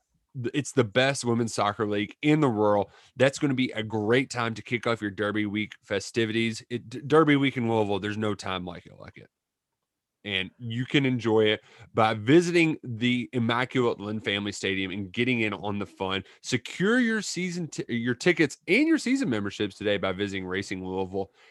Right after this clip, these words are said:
F C dot com. Use that promo code K S R two,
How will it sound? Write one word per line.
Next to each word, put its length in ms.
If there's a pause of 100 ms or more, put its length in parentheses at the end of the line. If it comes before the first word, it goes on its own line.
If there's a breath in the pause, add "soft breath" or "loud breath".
(120)
F 200
C 240
dot 260
com. 300 (280 soft breath)
Use 300
that 180
promo 380
code 260
K 260
S 160
R 200
two, 420